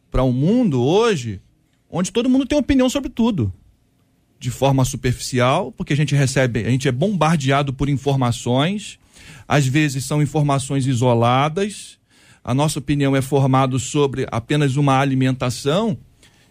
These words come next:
e as pessoas vão se colocando, é, numa situação de querer assumir uma posição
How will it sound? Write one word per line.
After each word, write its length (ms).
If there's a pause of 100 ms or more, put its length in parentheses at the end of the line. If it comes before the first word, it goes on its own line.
(160)
e 340
as 120
pessoas 680
vão 300
se 200
colocando, 960
é, 640
numa 260
situação 840 (140)
de 160
querer 420
assumir 460
uma 160
posição 840